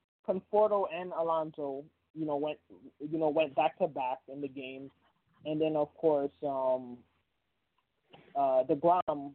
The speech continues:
would knock in an R B I single, and as a result, the Mets would, uh, win by the final score of four to one. And, um, uh, Diaz, Edwin Diaz, A K A Sugar, he got his tenth,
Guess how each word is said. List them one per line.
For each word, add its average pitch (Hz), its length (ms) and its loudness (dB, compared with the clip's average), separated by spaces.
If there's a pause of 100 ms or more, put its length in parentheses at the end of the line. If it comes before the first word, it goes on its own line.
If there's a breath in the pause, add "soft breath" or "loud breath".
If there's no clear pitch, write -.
(140)
would 160 140 0
knock 156 220 -4
in 160 80 -6
an 143 100 -4
R 160 180 4
B 151 260 -6
I 139 380 -2 (760)
single, 156 440 -6 (720)
and 147 220 -8
as 151 140 -2
a 160 60 0
result, 151 380 -2
the 147 80 -4
Mets 147 240 -6 (120)
would, 143 180 -4 (160)
uh, 135 160 0
win 147 240 -2
by 139 120 -2
the 135 180 0
final 147 360 -4
score 135 280 2
of 127 60 0 (100)
four 143 160 0
to 156 100 4
one. 131 340 -2 (1120)
And, 131 460 -6
um, 131 720 2 (760)
uh, 135 260 4
Diaz, 151 540 4 (720)
Edwin 170 260 0
Diaz, 156 420 2 (100)
A 156 180 -8
K 175 60 -8
A 151 320 -6
Sugar, 151 400 -2 (580)
he 180 100 -4
got 165 220 2
his 175 140 -4 (120)
tenth, 165 200 -8